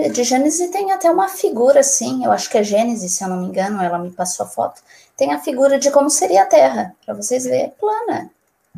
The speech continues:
normal, tipo, Terra, o domo, certinho,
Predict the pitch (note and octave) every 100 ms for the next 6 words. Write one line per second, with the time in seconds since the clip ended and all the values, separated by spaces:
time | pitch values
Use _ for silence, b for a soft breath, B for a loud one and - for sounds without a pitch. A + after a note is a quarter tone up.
0 | - B3 D4 E4 - F4+ A#3 A3 - -
1 | G3 G3+ G3+ G3+ G#3+ - G3+ G3 B3 C#4+
2 | C4 F3+ F#3 F#3+ A3 C4+ D4+ - _ _
3 | - G3 G3+ G3+ A#3 B3+